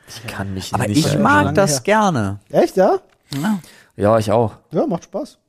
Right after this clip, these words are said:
Speaker 3: Finde ich auch cool.
Speaker 1: <laughs> Das klang grad gar nicht so.
Speaker 2: <laughs> Nee.
Speaker 3: Nee, ich
Speaker 2: Aber
Speaker 3: wollte mal wissen, weil
Speaker 1: Ja.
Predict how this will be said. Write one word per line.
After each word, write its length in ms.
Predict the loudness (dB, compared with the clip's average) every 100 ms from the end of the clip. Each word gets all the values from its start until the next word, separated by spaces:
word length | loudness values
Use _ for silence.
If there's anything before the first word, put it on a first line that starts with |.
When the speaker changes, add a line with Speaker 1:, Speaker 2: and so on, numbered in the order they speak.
| _ _ _
Speaker 3:
Finde 180 | -14 -14
ich 60 |
auch 20 | -2
cool. 80 | 0
Speaker 1:
<laughs> 340 | 0 -2 -8 -6
Das 140 | -4
klang 200 | 0 0
grad 160 | 0 2 4
gar 180 | 4
nicht 180 | 4 2
so. 160 | 2 -2
Speaker 2:
<laughs> 120 | -2
Nee. 160 | -2 -2 -4 -10 -8 -8 -4
Speaker 3:
Nee, 100 | 2
ich 60 | 4
Speaker 2:
Aber 120 | 6
Speaker 3:
wollte 140 | 4 4
mal 100 | 4
wissen, 200 | 2 2
weil 200 | 4
Speaker 1:
Ja. 40 | 4